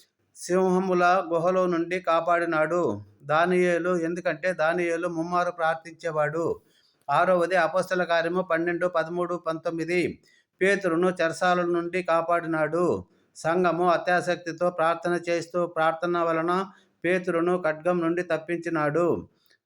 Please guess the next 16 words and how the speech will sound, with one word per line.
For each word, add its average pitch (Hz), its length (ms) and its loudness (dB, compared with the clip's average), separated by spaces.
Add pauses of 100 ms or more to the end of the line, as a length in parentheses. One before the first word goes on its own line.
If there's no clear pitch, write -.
(120)
ఆ, 147 160 -2
ఏడవది, 165 520 2
అపొస్తల 175 480 0
కార్యము 170 400 0
పదహారు 170 540 0
ఇరవై 165 360 0
ఐదు 170 400 -2
నుంచి 160 280 -4
ముప్పై 165 320 -2
వరకు 165 280 -2 (120)
చూసినట్లయితే, 165 580 -4
పౌలు 175 380 -2
శీలను 165 560 -2
ప్రార్థన 165 540 -2
చేస్తుండగా, 165 540 -2
స్తుతిస్తుండగా 165 880 -4